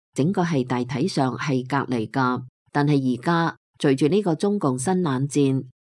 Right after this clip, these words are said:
佢自己將呢個新冷戰嘅格局走向深化之後，台灣越嚟越走向國際化，其實就使得台灣獲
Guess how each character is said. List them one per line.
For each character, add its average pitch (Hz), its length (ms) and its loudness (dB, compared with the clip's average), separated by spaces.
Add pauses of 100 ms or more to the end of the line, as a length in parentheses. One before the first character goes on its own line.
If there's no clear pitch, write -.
(120)
佢 175 140 4
自 151 140 2
己 139 260 2
將 202 260 2
呢 202 80 4
個 151 100 0
新 196 240 -2
冷 143 220 0
戰 147 180 0
嘅 143 280 -4
格 127 160 -2
局 123 60 -8
走 139 220 0
向 143 160 0
深 170 240 0
化 135 220 0
之 135 180 -2
後， 127 380 -2 (260)
台 127 220 2
灣 208 260 2
越 156 140 4
嚟 127 100 0 (100)
越 131 140 4
走 123 260 0
向 156 200 0
國 139 200 0
際 131 300 2
化， 123 320 0 (280)
其 143 120 4
實 139 140 0
就 139 220 2
使 135 180 -2
得 196 140 0
台 123 260 -2
灣 190 260 2
獲 135 140 2